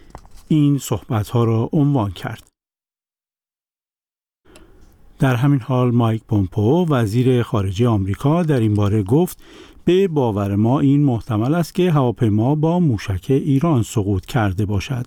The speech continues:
او اضافه کرد که ایالات متحده واکنشی مناسب به این امر خواهد داشت. در ایران، علی عابدزاده، رئیس سازمان هواپیمایی کشوری، روز جمعه در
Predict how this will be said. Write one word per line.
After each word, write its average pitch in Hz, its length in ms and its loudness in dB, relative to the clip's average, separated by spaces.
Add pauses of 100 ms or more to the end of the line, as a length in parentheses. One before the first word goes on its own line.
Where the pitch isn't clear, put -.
او 208 220 2
اضافه 123 340 -2
کرد 123 300 -2
که 127 200 0 (500)
ایالات 113 480 0
متحده 104 760 0 (500)
واکنشی 151 600 0
مناسب 123 960 0
به 120 80 0
این 117 340 2
امر 107 320 -2
خواهد 107 480 -2
داشت. - 320 -4 (680)
در 139 280 2
ایران، 139 460 0
علی 117 280 0
عابدزاده، 110 880 0
رئیس 123 420 -2 (840)
سازمان 113 500 0
هواپیمایی 107 680 0
کشوری، 104 680 -2
روز 143 240 0
جمعه 113 520 0
در 165 320 -2